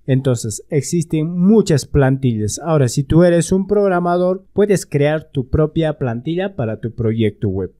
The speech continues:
Ahora vamos a ver el siguiente punto. En este caso nos dice de que existe una gran comunidad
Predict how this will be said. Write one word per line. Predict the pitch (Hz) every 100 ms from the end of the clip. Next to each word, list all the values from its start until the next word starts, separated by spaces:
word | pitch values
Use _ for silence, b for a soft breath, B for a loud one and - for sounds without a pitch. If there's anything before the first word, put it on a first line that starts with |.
| _
Ahora | 175 190 180
vamos | 185 185 170
a |
ver | 156 196 -
el | 151 131
siguiente | - 131 151 160 160
punto. | - 226 208 196 202 - b b -
En | 156
este | 196 196 180
caso | 190 190 185
nos | 170 151
dice | 156 175 185 175
de | 147 135
que | 143 185
existe | 160 - 185 190
una | 175 180 165 156
gran | 160 175 180 175
comunidad | - 156 135 127 127 127 151 170